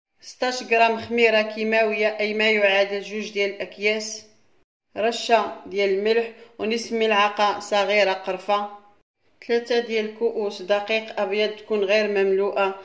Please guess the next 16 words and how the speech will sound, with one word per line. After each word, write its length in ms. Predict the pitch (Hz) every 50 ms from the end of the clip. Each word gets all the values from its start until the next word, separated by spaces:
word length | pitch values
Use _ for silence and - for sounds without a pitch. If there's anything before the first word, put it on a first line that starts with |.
| - - - -
ناقصة 420 | 214 214 214 214 214 - - 208
شوية 260 | 196 - - 214 208
تقريبا 640 | 208 - 214 202 208 - 220 226 233 226 196 208 202 202
واحد 280 | 208 208 202 196 180
الملعقة. 800 | 185 196 202 202 196 185 175 180 185 185 208 202 214 208 - - - _ _ _ _ _ _ _ _ -
نبداو 320 | 202 196 196 226 240 240
على 240 | 226 226 220 220 214
بركة 520 | 214 208 196 202 202 - 196 190 - 202
الله. 280 | 185 175 165 160 165 165 - - - - _ _ -
بالنسبة 480 | 208 190 214 247 262 262 - 214 220
لطريقة 500 | 214 214 220 208 202 208 226 220 - -
التحضير 540 | 196 208 - - 190 - - - 226 226 220
فهي 400 | 214 220 202 196 202 196 190 190
سهلة 440 | 185 - - 214 208 196 190 190 185
بزاف. 460 | 185 175 - - 196 208 208 208 - - - - - _ - -
غناخد 480 | 185 190 214 226 226 220 220 202 196